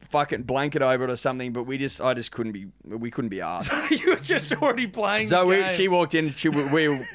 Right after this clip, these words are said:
Speaker 1: she saw us playing Rummy Cub. That was her present. There was a bit of a, a handover,
Speaker 2: Yeah,
Speaker 1: although
Speaker 2: right.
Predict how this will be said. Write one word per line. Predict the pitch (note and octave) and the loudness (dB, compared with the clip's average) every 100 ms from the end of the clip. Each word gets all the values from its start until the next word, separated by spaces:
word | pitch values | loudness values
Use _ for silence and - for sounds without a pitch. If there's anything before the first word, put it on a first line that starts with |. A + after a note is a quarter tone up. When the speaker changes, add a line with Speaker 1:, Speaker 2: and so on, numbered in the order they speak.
| - | -12
Speaker 1:
she | - C#3+ | -8 -4
saw | - D#3 C#3 | 2 4 4
us | B2 | 2
playing | - B2+ B2+ A#2+ A#2 A2 | -2 0 0 0 -2 -2
Rummy | A#2 A#2 A#2 | -2 -2 -2
Cub. | B2 A2+ G#2+ | -2 -2 -2
That | A2+ G#2+ | -4 -4
was | G#2 | -8
her | G#2+ | -10
present. | - G#2+ G#2 G#2 | -6 -8 -8 -8
There | G#2 | -4
was | A#2 | -2
a | A#2 | 0
bit | B2 | 0
of | G#2+ | 0
a, | G#2+ F#2+ - | -2 -4 -8
a | |
handover, | F#2 G2+ G#2 G2+ G2 G2 G#2 E3+ | -10 -6 -6 -4 -4 -2 -4 -2
Speaker 2:
Yeah, | D#3 C#3 | 0 2
Speaker 1:
although | C3+ | 2
Speaker 2:
right. | B2+ | 0